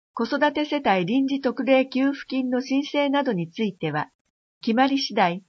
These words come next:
広報やホームページでお知らせします。問い合わせ、福祉課、内線二三一。子ども育成課、内線二二一。町の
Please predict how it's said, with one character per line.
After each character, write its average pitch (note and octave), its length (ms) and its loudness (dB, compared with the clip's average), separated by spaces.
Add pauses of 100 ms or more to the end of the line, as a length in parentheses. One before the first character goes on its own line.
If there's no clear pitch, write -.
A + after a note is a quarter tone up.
広 D4+ 240 4
報 G#3 200 4
や F3 280 0
ホ C4+ 140 2
ー - 20 2
ム C#4 140 -2
ペ D4+ 200 0
ー G3 40 -2
ジ E3+ 80 -8
で F3+ 120 0
お E3 100 0
知 G#3+ 120 -8
ら A#3+ 120 0
せ B3 160 -4
し - 120 -10
ま E3 200 -2
す。 - 180 -20 (1300)
問 C#4 220 4
い C#4 80 4
合 C4 80 4
わ B3+ 100 0
せ、 G#3 320 -8 (120)
福 - 220 -6
祉 - 220 -6
課、 - 240 0 (580)
内 A#3+ 240 2
線 A3+ 380 -4 (140)
二 B3+ 240 0
三 C4+ 360 0
一。 - 400 -8 (1080)
子 B3 120 2
ど C#4 120 2
も D4 120 2
育 A#3+ 200 -2
成 A3+ 280 2
課、 F3+ 300 -4 (520)
内 B3 300 0
線 G#3 360 -4 (260)
二 D4 300 2
二 A#3+ 380 0
一。 C#3+ 380 -8 (2000)
町 A3 360 2
の C4 260 2